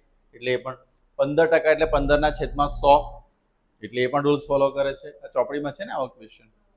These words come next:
હમ. હવે બીજો પ્રશ્ન એની અંદર, બીજી ખાલી જગ્યા. બે મિત્રોનો જન્મદિવસ ઈસવીસન બે હજારમાં થયો, તો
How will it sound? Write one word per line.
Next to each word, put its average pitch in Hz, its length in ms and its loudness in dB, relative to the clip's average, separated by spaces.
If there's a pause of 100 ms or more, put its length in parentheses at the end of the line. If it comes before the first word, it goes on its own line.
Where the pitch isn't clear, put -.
(600)
હમ. 92 160 -14 (1200)
હવે 160 460 6 (380)
બીજો 143 480 -2
પ્રશ્ન 120 480 -8
એની 107 420 -4
અંદર, 98 380 -10 (260)
બીજી 135 260 -4
ખાલી 107 280 -8
જગ્યા. 92 180 -12 (360)
બે 156 200 6
મિત્રોનો 170 440 2
જન્મદિવસ 139 720 -2
ઈસવીસન 127 480 -18
બે 117 80 -8
હજારમાં 113 540 -2
થયો, 98 380 -18 (760)
તો 147 400 -2